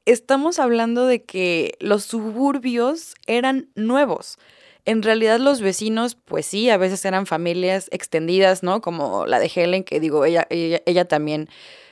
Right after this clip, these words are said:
había tíos, ¿no? Con, con primos cerca de ella, pero, pues, eran familias que se habían mudado ahí por conveniencia, ¿no? Por conveniencia de que era una zona que en ese momento se ofertaba como más barata y, y como un gran lugar para vivir.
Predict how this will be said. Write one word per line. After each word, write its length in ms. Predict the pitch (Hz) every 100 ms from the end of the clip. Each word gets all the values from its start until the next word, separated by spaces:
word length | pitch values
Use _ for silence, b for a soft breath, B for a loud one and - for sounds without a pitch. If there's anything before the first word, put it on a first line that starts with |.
| B
había 260 | 170 175 165
tíos, 460 | 202 190 180 190
¿no? 320 | 170 175 214 233
Con, 360 | 170 160 160
con 220 | - 156
primos 560 | 160 165 170 175 - -
cerca 360 | - 170 165 175
de 140 | 170
ella, 220 | 165 190
pero, 360 | 190 170 156 - b b b b _ _
pues, 240 | 196 196
eran 200 | 226 262
familias 460 | 277 226 214 226 240
que 140 | 226
se 100 | 220
habían 160 | 190 196
mudado 420 | 214 220 202 208
ahí 400 | 214 196 214 254 _ _ _
por 160 | 202 190
conveniencia, 800 | 190 180 180 208 240 233 - 160
¿no? 260 | 175 254
Por 140 | 214 185
conveniencia 640 | 180 175 180 180 185 208
de 120 | 196
que 400 | - 170 160 175
era 160 | 175 190
una 200 | 190 180
zona 340 | 175 170 175
que 180 | - 156
en 100 | 160
ese 180 | 160 185
momento 360 | 170 165 180
se 100 | 180
ofertaba 480 | 160 160 160 156 165
como 300 | - 156 147 B B B B
más 240 | 185 175
barata 800 | 165 170 214 220 - 196 190 190 -
y, 680 | 175 160 156 151 147 139 - -
y 120 | 156
como 200 | 175 185
un 160 | 196
gran 240 | 202 180 190
lugar 280 | 180 165 185
para 140 | 165
vivir. 280 | 160 190